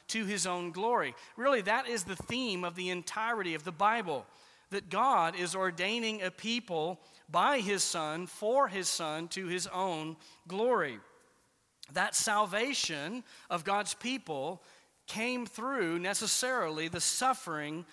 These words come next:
of his own Son. And so what Jesus was doing, the object of his suffering on the cross, was to secure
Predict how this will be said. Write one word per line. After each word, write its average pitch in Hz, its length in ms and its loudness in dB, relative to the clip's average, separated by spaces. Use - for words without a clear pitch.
of 160 140 -2
his 160 180 -2
own 147 260 -2
Son. 151 600 0
And 180 160 -2
so 220 180 2
what 247 300 6
Jesus 240 500 0
was 202 180 -4
doing, 170 440 0
the 165 180 -6
object 190 720 0
of 151 140 -6
his 170 180 -6
suffering 151 640 -2
on 165 140 -4
the 160 60 -8
cross, 170 640 0
was 208 200 0
to 208 120 2
secure 208 880 0